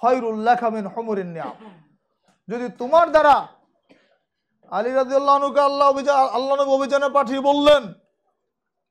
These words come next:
যে, "তুমি সেখানে যাচ্ছ, তোমার প্রথম কাজ হবে আগে গিয়ে যুদ্ধ শুরু করে দিবে না, মারামারি করার দরকার নাই, প্রথম গিয়ে তাদেরকে দাওয়াত দিবে, তাদেরকে বুঝাবে, দ্বীনের পথে তাদেরকে ডাকবে।" শুনে রেখো আলী,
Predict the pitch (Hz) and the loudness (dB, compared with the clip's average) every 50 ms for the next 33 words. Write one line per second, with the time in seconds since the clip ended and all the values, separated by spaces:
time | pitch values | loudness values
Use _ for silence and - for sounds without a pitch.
0 | _ _ _ _ _ _ _ _ _ _ - 202 220 226 - 269 285 302 269 202 | _ _ _ _ _ _ _ _ _ _ -8 -6 -6 -6 -6 -8 -10 -10 -8 -6
1 | 294 277 254 294 294 285 262 285 294 285 285 - 285 330 302 285 240 - - - | -4 -4 -2 -2 -4 -2 0 0 0 -2 -2 0 4 4 4 4 2 -2 -6 -12
2 | _ _ _ _ _ _ _ _ _ _ _ _ - 233 285 294 311 302 247 - | _ _ _ _ _ _ _ _ _ _ _ _ -10 -4 0 0 0 0 -2 -4
3 | - 285 285 277 285 320 330 330 269 320 302 302 285 294 294 277 277 285 285 370 | -4 -2 -2 -2 -2 -2 -4 -2 -2 -2 -2 -2 -2 0 0 2 2 2 2 0
4 | 339 339 311 349 320 247 311 285 285 302 285 226 269 254 311 311 277 294 294 294 | -2 -4 -4 -4 -4 -4 -6 -8 -8 -8 -10 -8 -10 -10 -8 -8 -8 -6 -6 -6
5 | 262 285 269 269 240 226 226 262 294 311 302 311 302 285 277 277 269 262 277 262 | -6 -4 -4 -2 -2 -2 -2 0 0 0 0 0 -2 -2 -4 -4 -2 -2 -2 -2
6 | 247 254 240 220 190 160 135 - _ _ _ _ _ _ _ _ _ _ - 294 | -2 -4 -4 -6 -8 -8 -10 -16 _ _ _ _ _ _ _ _ _ _ -2 -2
7 | 330 330 339 403 403 403 392 359 381 - 349 330 320 330 294 277 277 226 262 262 | 0 0 0 -2 -2 -2 -2 -2 0 2 2 0 2 0 -2 -4 -2 0 2 4
8 | 269 269 233 196 180 190 147 131 - _ _ _ _ _ _ _ _ _ _ _ | 4 2 0 -2 -6 -10 -12 -14 -18 _ _ _ _ _ _ _ _ _ _ _
9 | _ _ _ _ _ _ _ 285 311 320 339 339 285 330 330 269 269 311 311 285 | _ _ _ _ _ _ _ 2 2 4 2 0 -2 -6 -8 -8 -6 -4 0 2
10 | 320 320 311 311 277 240 196 190 311 330 339 349 330 330 285 269 311 294 294 302 | 4 4 4 4 2 2 2 -2 -4 -6 -2 0 -2 -2 -2 -4 -6 -6 -6 -4
11 | 247 302 294 277 302 240 277 240 226 311 330 302 277 302 320 302 262 185 - - | -4 -4 -4 -4 -6 -8 -6 -2 2 2 2 2 0 2 4 4 4 2 0 -8
12 | - - - - - - - - _ _ _ _ - 233 233 233 233 220 196 220 | -18 -20 -20 -20 -20 -20 -20 -20 _ _ _ _ -10 -6 -4 -4 -4 0 0 0
13 | 208 214 220 226 226 214 185 143 - | 2 2 0 0 -2 -2 -4 -6 -8